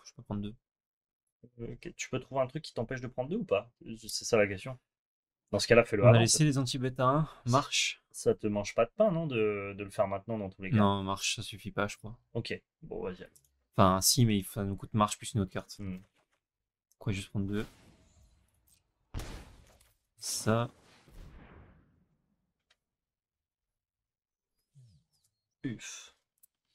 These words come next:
Speaker 1: Euh, bah,
Speaker 2: Euh,
Speaker 1: impératrice, j'ai pas trop le choix, hein.
Speaker 2: Ouais.
Speaker 1: Et
Speaker 2: Et
Speaker 1: charieuse,
Speaker 2: charieuse,
Speaker 1: en
Speaker 2: ouais.
Speaker 1: espérant, euh, remonter.
Speaker 2: Oui.
Speaker 1: Ok.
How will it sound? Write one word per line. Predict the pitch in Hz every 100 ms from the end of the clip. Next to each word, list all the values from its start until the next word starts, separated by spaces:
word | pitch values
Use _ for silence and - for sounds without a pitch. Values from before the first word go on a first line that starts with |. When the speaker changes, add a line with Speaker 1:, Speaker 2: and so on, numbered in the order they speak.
| _ _ _ _ _ _ _ _ _ 101
Speaker 1:
Euh, | 104 101 104 101
bah, | 98
Speaker 2:
Euh, |
Speaker 1:
impératrice, | 95 110 98 - 131 135
j'ai | 101
pas | 101
trop | -
le | 92
choix, | - 127
hein. | 127 143 190
Speaker 2:
Ouais. | 131 117 110 101 _ _ _ -
Speaker 1:
Et |
Speaker 2:
Et | 113
Speaker 1:
charieuse, | 110 101 107 117 -
Speaker 2:
charieuse, | - 85 85
Speaker 1:
en | 90
Speaker 2:
ouais. |
Speaker 1:
espérant, | 92 104 95 95 95
euh, | 95
remonter. | 92 95 95 98 - _ _ _
Speaker 2:
Oui. | 92 82 _ _ _ - - _ _ _ _ _ _ -
Speaker 1:
Ok. | - -